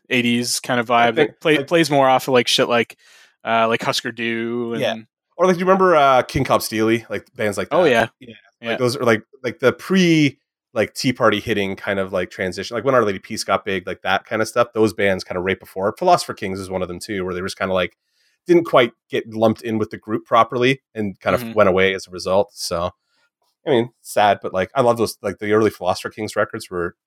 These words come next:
Speaker 2: like, amazing, too. So, well worth going and seeking out.
Speaker 1: Yeah. I've only listened to maybe, I think, like, the singles that Philosopher Kings put, uh,
Speaker 2: Yeah.
Speaker 1: put out. I never really dove into their back catalog or anything.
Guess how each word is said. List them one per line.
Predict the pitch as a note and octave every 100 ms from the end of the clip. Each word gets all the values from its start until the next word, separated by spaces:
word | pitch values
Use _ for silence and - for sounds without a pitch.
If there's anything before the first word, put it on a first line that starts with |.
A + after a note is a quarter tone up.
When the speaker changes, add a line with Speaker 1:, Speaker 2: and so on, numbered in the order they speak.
| -
Speaker 2:
like, | E2+ D2+ _
amazing, | E2+ E2+ E2+ E2
too. | - F2+ E2
So, | - E2 E2+ _ _ _ _ _ _ _
well | B2 C3
worth | A2+ -
going | G#2+ G2+
and | F#2
seeking | G#2+ - F#2
out. | G2+ - _ _ _ _ _ _ A#2
Speaker 1:
Yeah. | A#2 A2 B2+
I've | B2+ F3
only | F#3 C3+
listened | B2 B2+ A#2
to |
maybe, | A2+ A2 G#2+ G#2 _ _ _ _ _
I | _
think, | A#2 G#2+ _
like, | A#2 -
the | G#2+
singles | - A#2 A2 G#2+ A2 -
that | A#2 G2+ _ _
Philosopher | A2 G#2+ - A2+
Kings | - A2+ A2
put, | - - -
uh, | A2+ G#2+ G#2+ G2+
Speaker 2:
Yeah. | E2+ - _
Speaker 1:
put | A#2+
out. | A#2 A2+
I | A2+
never | A2 A2
really | A2 A2+ A2
dove | A2+ A2+ A2 A2
into | A2 A#2+
their | A2+ A2+ -
back | B2 A#2 -
catalog | A#2+ A#2 A#2 A#2
or | A#2+
anything. | A#2+ A#2+ B2+